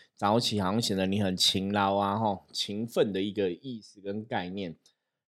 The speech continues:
那初二是因为初二大家都要回娘家吼，回娘家，所以你要早起吼，回娘家吼，大概有这样的一个说法。那初三呢吼，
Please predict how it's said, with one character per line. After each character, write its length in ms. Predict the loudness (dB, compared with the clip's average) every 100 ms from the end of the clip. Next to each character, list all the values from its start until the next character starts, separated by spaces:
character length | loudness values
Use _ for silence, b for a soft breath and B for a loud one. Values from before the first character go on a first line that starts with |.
| 0
那 360 | 4 4 2
初 280 | 0 4 10
二 140 | 10
是 160 | 10 8
因 60 | 4
为 140 | 4
初 240 | 4 4 4
二 80 |
大 80 | 6
家 120 | 4
都 80 | 4
要 140 | 4 2
回 180 | 0 -2
娘 280 | -2 -2
家 260 | -2 2 2
吼， 280 | 0 -8 -12 _
回 100 | -2
娘 120 | 0
家， 160 | 2 0
所 140 | 0
以 20 | -2
你 120 | -2
要 160 | -4
早 280 | -4 -2 -2
起 220 | -2 -4
吼， 160 | -8 -10
回 220 | -6 -4
娘 260 | -2 -2 -2
家 180 | -2 -2
吼， 160 | -2
大 140 | -2 0
概 80 |
有 100 | 0
这 80 | 0
样 100 | 0
的 60 | 0
一 40 |
个 100 | -2
说 260 | 0 2 2
法。 280 | 2 -4 -8 _ _ _ _
那 180 | 2 2
初 320 | 2 0 0
三 280 | 4 6 6
呢 200 | 6 4
吼， 340 | 4 2 0